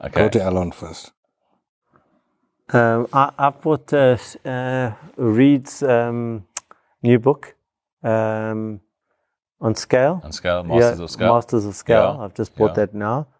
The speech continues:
Speaker 3: I've read Blitzscaling. So Masters of Scale is now literally on my bedside table.
Speaker 1: So I just bought Michael Dell's book, um, Play Nice and Win.
Speaker 2: Oh.
Speaker 1: Um,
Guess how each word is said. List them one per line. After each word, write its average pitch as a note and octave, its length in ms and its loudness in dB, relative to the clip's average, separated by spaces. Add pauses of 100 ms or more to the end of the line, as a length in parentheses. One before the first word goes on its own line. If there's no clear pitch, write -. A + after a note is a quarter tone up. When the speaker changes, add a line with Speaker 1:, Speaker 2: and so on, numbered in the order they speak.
Speaker 3:
I've G#2 180 2
read A2 340 0
Blitzscaling. A#2 640 0 (440)
So G#2 200 2
Masters G#2 420 -2
of G#2 160 0
Scale G#2 340 2
is - 200 -10
now G2 440 -4 (340)
literally G2+ 300 -4
on F#2+ 140 -6
my F#2+ 300 -10 (360)
bedside G2+ 420 -2
table. A2+ 380 -4 (220)
Speaker 1:
So - 160 0
I A2+ 200 2
just A#2+ 220 -8
bought A2+ 260 0
Michael G2 300 0
Dell's G2+ 300 0
book, - 340 -12 (120)
um, F2 420 -12 (240)
Play G#2+ 200 2
Nice F#2+ 320 -4
and F2+ 160 -10
Win. E2+ 280 -6 (200)
Speaker 2:
Oh. D3 680 4
Speaker 1:
Um, F2 180 -8